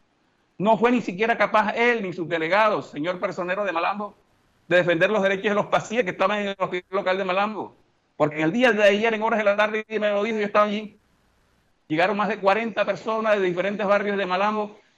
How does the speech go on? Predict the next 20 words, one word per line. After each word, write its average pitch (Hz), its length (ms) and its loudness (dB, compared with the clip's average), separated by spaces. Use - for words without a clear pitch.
gritando 185 400 2
eslogan, 196 540 2
groserías 190 840 -2
y 175 120 -6
toda 202 320 0
clase 208 340 -2
de 185 80 0
barbaridades 170 680 2
contra 175 300 -2
el 160 60 -4
personal 165 340 0
del 190 100 6
hospital 180 340 -2
local 185 260 -2
de 185 80 -10
Malambo 180 300 -2
y 190 40 -4
contra 165 200 -6
la 151 100 2
gerente. 180 480 -6